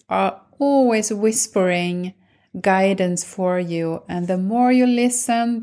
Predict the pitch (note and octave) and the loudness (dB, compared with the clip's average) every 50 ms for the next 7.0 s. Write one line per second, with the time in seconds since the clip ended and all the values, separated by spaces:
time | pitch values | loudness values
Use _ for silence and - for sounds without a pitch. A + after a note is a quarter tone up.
0 | - - G3 F#3 F#3+ G3+ G#3+ A3 A3 G#3 G#3 G3 F#3+ F#3+ G3 G3 G3 F#3+ F#3 F3+ | -6 -4 -2 0 2 2 2 2 2 2 0 2 2 4 4 2 2 0 -2 -4
1 | F3 - - F3+ E3+ F3 - G3 F3+ E3 - - _ _ - - - _ _ _ | -4 -4 -4 -6 -8 -4 -2 -2 -2 -2 -4 -8 _ _ -16 -16 -16 _ _ _
2 | _ _ _ _ _ _ _ _ - A#3 B3+ B3+ - B3+ A#3 A#3 A3 G#3+ G#3+ G#3+ | _ _ _ _ _ _ _ _ 0 0 0 2 2 2 2 4 4 2 2 0
3 | - - G3+ G3 G3+ - G#3 G3 - - - A3+ B3 G4+ - - - - - - | -2 -6 -8 -8 -6 -8 -8 -8 -8 -8 -6 -4 -4 -4 -6 -8 -10 -10 -14 -20
4 | _ - - G3 G3+ G#3+ A#3+ C#4+ - - - D4 C#4+ C#4+ - C#4+ B3+ A#3+ A#3 A#3 | _ -6 -4 -4 -2 -2 -2 -4 -4 -4 -2 -2 -2 0 0 2 2 2 2 0
5 | A#3 A#3 A#3+ A#3+ A#3 - A#3+ A3+ A3 A3 A3+ - G3 F#3 F3+ F3 F3+ F3+ F#3 F#3+ | -2 -2 -4 -4 -4 -2 -2 -2 -2 -2 -2 -2 -2 0 0 -2 -4 -8 -8 -8
6 | - - - - _ - - - - G3 G3 G3+ G3+ G3+ G3+ G3+ G3+ G3+ - | -8 -10 -10 -14 _ -20 -8 0 2 4 4 4 4 2 0 -2 -4 -6 -10